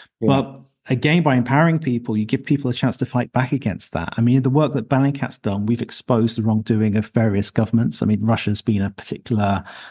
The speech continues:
Speaker 2: um, subject of our work, but these are all things that can be applied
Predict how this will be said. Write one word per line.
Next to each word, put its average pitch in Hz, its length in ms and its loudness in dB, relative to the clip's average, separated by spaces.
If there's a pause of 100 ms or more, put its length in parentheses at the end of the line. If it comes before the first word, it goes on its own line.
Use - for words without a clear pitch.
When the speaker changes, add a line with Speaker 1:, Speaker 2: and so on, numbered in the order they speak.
(120)
Speaker 2:
um, 98 320 0
subject - 460 -2
of 113 100 -2
our 101 160 0
work, 104 480 -2
but 123 220 2 (360)
these 165 280 2
are - 20 4
all 170 140 4
things 170 220 2
that 139 120 0
can 139 140 2
be 123 100 2
applied 120 580 0